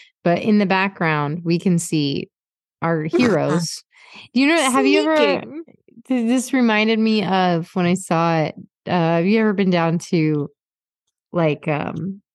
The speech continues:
Speaker 1: Pier thirty-nine, Fisherman's Wharf down in San Francisco?
Speaker 2: Um, not in years and years.
Speaker 1: Yeah. Well, there's a guy there. I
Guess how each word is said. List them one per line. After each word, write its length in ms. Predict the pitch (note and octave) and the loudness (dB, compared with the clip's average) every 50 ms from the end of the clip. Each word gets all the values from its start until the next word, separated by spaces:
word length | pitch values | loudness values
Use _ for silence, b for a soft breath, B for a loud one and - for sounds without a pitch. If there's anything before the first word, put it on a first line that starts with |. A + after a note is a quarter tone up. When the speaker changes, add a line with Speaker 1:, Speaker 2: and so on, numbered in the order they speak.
| _ _ _ _ _ _ _ _ - F3 | _ _ _ _ _ _ _ _ -18 -18
Speaker 1:
Pier 240 | - - - G3 F#3+ | -6 0 2 2 2
thirty-nine, 1000 | F#3 F#3 F#3 F3 E3+ D#3+ D#3+ D#3 D#3 D3+ D3+ D3+ D3+ D#3 D3+ D3+ D3 D#3 D#3+ - _ _ _ _ | 2 2 2 2 2 2 2 2 2 2 2 2 2 2 2 2 0 -2 -4 -6 _ _ _ _
Fisherman's 420 | - F#3+ E3+ G3 F3+ E3 D#3 C#3+ D#3+ | 0 0 2 2 2 2 2 2 0
Wharf 600 | D3 D#3 D#3 D3+ D3+ D3+ - - - - _ _ - - - | 0 0 0 0 -2 -2 -6 -8 -20 -20 _ _ -20 -14 -6
down 340 | - F3 E3 D#3+ D#3 D#3+ D#3 | -2 0 2 2 2 2 2
in 320 | D3+ D3 D3 C#3+ C#3+ - - | 0 0 -2 -4 -6 -8 -6
San 160 | - - E3+ | -4 -2 -2
Francisco? 540 | D#3 D3+ D3 - D#3+ - - E3 D3+ D3+ D#3 _ _ _ _ _ _ _ _ _ _ _ _ _ _ _ _ _ _ _ _ _ _ _ _ _ _ _ - | -2 -2 -4 -8 -10 -6 -4 -4 -4 -4 -6 _ _ _ _ _ _ _ _ _ _ _ _ _ _ _ _ _ _ _ _ _ _ _ _ _ _ _ -2
Speaker 2:
Um, 460 | C#4 C#4 C4+ C4 B3 A#3+ A3 F#3+ G3+ | 0 2 4 4 4 2 0 -2 0
not 220 | A3 A3 G#3+ F#3 | 0 2 0 0
in 80 | D3+ F3+ | -2 -4
years 420 | F3+ F3 E3+ F3 F3 F3+ E3+ D3 | -4 -2 0 2 2 2 0 -2
and 120 | D#3+ D#3 B2 | -6 -10 -10
years. 160 | C3 B2+ A#2+ | -8 -4 -4
Speaker 1:
Yeah. 140 | E3 C#3+ - - - | -2 -2 -4 -4 -4
Well, 280 | - G3+ G#3 G#3+ A3 G#3 | 0 2 2 2 2 0
there's 400 | F3+ F#3 G#3+ G#3+ G#3+ A#3 G#3+ A3+ | 0 0 2 2 2 2 0 0
a 80 | A#3+ | 0
guy 260 | G3+ G3 F3+ F3 E3+ E3+ | 2 2 2 2 2 2
there. 380 | E3 D#3+ D#3 D3+ D3+ D3+ D3+ - | 2 2 2 0 0 -2 -2 -2
I 100 | - F3+ | -2 -4